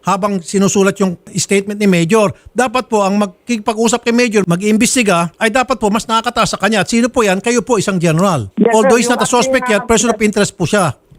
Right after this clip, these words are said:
Speaker 2: Opo, sir.
Speaker 1: Sir, go ahead and talk to Major. Treat him as a person of interest na makapag-shed light sa kaso. Let's just use our common sense. Two by two. Okay, kinasuhan ni Major ng rape in relations to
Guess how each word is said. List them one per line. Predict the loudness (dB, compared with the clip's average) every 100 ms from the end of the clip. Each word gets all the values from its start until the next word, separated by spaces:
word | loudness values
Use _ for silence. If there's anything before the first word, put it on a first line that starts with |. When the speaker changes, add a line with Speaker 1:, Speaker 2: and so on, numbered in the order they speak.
| -2
Speaker 2:
Opo, | 0 0
sir. | 0 0 -2 _ _ _ -4
Speaker 1:
Sir, | -2 0
go | 0 0
ahead | 0
and | -2
talk | -2 0
to | 0
Major. | 2 2 2 2 0 -6 _ _ _
Treat | 0 0
him | 0
as | 0
a | 0
person | 0 2 0
of | 0
interest | 0 2 0 -2 -8 _ _
na | 0 0 -2 -4
makapag-shed | -2 0 0 -4 -4 -2 -2 0 0
light | 0 0 -2 -4 _
sa | -6 -6
kaso. | 0 0 0 2 0 0
Let's | -2 -2
just | -2 -2
use | 0 0 0
our | 0
common | 0 2 2
sense. | 2 0 0
Two | 0 0
by | -2
two. | 0 -2 -2 _ _
Okay, | -2 -2
kinasuhan | -2 0 2 2 0
ni |
Major | 0 0 2
ng | 2 2
rape | 2 0 -2
in | 0 2
relations | 2 0 0 -2 0
to | 0